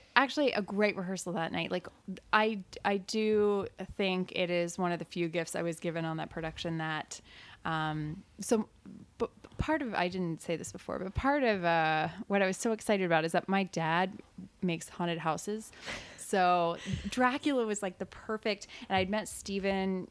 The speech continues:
uh, Stephen Dietz. We were doing his version, um, of the story, and I'd met him at the New Harmony Project, and my dad has,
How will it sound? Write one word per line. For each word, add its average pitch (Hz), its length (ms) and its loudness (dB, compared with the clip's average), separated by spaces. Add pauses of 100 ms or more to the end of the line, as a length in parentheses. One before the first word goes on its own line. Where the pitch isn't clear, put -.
(160)
uh, 175 340 -2
Stephen 185 380 -2
Dietz. 165 340 -4
We 165 80 -6
were 160 60 -4
doing 160 260 -4
his 156 300 -8
version, 156 640 -8
um, 156 480 -12 (340)
of 160 420 -4 (260)
the 175 120 -8
story, 160 640 -4 (400)
and 156 460 -6 (220)
I'd 175 160 -2
met 214 160 0
him 240 160 2
at 220 80 -2
the 214 60 0
New 202 140 2
Harmony 180 300 0
Project, 160 600 -4
and 175 80 0
my 175 200 -2
dad 175 640 2
has, 180 260 -4